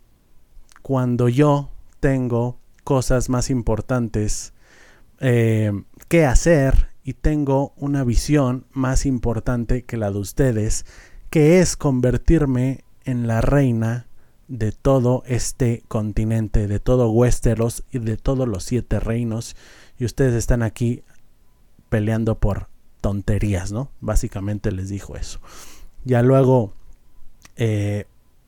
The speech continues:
creo que tiró una, un candelabro y, e incendió la tienda, y para esto ella, <laughs> ella tiene un poder especial en el que, eh, a ella le prendes fuego y no arde.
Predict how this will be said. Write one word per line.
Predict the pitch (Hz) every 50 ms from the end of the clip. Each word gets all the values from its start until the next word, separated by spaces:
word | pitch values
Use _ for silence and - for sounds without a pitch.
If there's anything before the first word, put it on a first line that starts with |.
| - -
creo | - - 123 131 135 131 123 -
que | - 127 117
tiró | - 123 120 117 120 123 123 123
una, | 120 123 123 123 120 117 110 98 90 87 87 - - - - - - - - - - - - _ - - - - - _ _ _ _ _ _ _ _ _
un | - 127 123 123 123 120 120 117 117
candelabro | 110 - 120 117 117 113 110 107 107 117 123 131 131 123 123 143 165 170 - - - - - - - - - - - -
y, | 185 113 107 107 104 107 113 110
e | 123 120 113 110
incendió | 113 110 107 - - 113 110 110 117 127 131
la | 127 117 110
tienda, | - - 139 139 135 131 127 135 147 160 147 143
y | 117 107 107
para | 101 - 107 104 107 110
esto | 113 - - - 120 113
ella, | 110 107 107 107 110 104 98 87 90 - - - - - - - - - - - - - -
<laughs> | - - - - 131 117 101 131 113 - - -
ella | 123 120 120 117 123 120 113 110 107 104 - -
tiene | - 120 117 117 120
un | 117 117 117
poder | - - 117 110 110 113 110 117
especial | 113 - - 107 95 - 123 113 113 117 123
en | 113 104 98
el | 95 98 95
que, | - - 104 101 98 92 90 - _ _ - - -
eh, | 107 95 92 92 95 - -
a | 101 101 107
ella | 110 113 117 113
le | 107 101
prendes | - 117 117 117 113 110 107 -
fuego | - 113 117 113 113 110 117 135 135 -
y | - 113 107
no | 107 110 113 117 117
arde. | 117 113 113 101 101 101 101